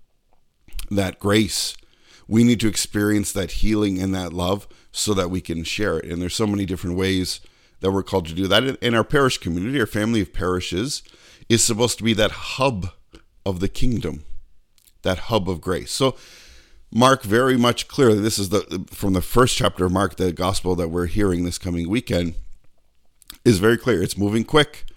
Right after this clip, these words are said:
The time is fulfilled. The time has come. The kingdom of God is coming near. Repent, change your ways, seek forgiveness, and believe, embrace and live the good news. And so Jesus begins that by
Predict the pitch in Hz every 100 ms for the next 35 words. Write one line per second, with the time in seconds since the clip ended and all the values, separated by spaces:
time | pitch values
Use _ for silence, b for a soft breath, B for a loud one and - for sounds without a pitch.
0 | b b b 87 - 95 117 160 - 135
1 | 123 95 78 - 98 131 160 - 98 101
2 | 104 90 110 123 127 117 92 95 98 90
3 | - 95 - 104 101 95 104 120 92 -
4 | _ _ _ _ _ - 107 110 - 101
5 | 110 175 - - 98 98 113 135 101 98
6 | 123 - 95 92 143 113 98 98 104 -
7 | B B B 107 90 98 98 101 110 b
8 | b - 113 98 87 95 123 120 - 101
9 | 98 101 95 80 85 87 82 82 76 76
10 | - - 101 101 120 117 98 139 131 113
11 | 80 101 85 151 190 - 80 120 - 95